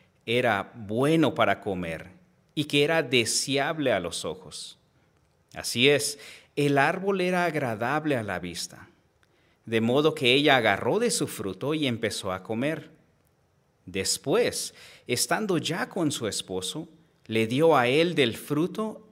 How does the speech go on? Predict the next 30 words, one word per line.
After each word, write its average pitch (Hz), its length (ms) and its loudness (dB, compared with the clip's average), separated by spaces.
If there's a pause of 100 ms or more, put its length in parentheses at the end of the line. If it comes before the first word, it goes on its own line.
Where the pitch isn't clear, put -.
(120)
y 117 220 0
él 147 180 0
se 123 200 -4
puso 120 440 -8
a 113 100 -8
comerlo." 82 640 -12 (960)
Si - 240 -14
no 113 160 -4
es 127 140 -6
como 123 260 0
que 101 460 -4
si 107 320 -6
Adán 110 400 0
no 123 80 -2
supiera 117 560 -4
qué 127 160 -2
es 120 160 -6
lo 117 100 -6
que 104 140 -6
tenía, 110 640 -8 (800)
Eva 131 320 -4
le 110 140 0
tuvo 131 360 -4
que 101 160 -6
decir. 95 600 -8 (1600)
Desobedecieron 127 1120 0
ese 104 260 -4
mandato. 85 640 -12 (640)
¿Qué 123 140 2
pasó? 151 440 0